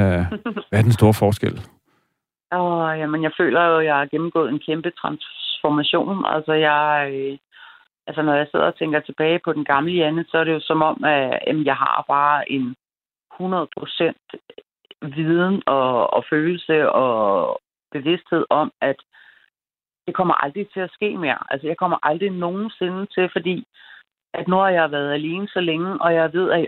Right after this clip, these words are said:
Speaker 2: og jeg er glad. Altså, jeg kan gøre mig selv glad. Jeg har det hele indeni. Jeg er ikke afhængig af, øh, jeg har ikke brug for nogen.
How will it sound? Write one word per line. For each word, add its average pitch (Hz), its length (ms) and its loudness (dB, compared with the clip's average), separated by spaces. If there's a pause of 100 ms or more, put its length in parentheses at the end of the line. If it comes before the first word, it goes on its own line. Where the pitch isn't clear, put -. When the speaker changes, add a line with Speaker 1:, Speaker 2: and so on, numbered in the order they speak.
Speaker 2:
og 143 180 0
jeg 143 100 0
er 143 120 -2
glad. 165 380 0
Altså, 139 200 -4
jeg 147 160 -4
kan 156 140 -8 (120)
gøre 147 120 0
mig 143 160 0
selv 202 220 -2
glad. 151 240 0 (480)
Jeg 147 80 -6
har 175 160 2
det 175 100 -4
hele 175 260 0
indeni. 170 360 -2
Jeg 165 100 2
er 151 40 4
ikke 151 140 0
afhængig 165 500 0
af, 156 300 2
øh, 131 140 0 (420)
jeg 160 60 0
har 170 40 2
ikke - 200 -4
brug 202 200 0
for 233 100 2
nogen. 135 380 2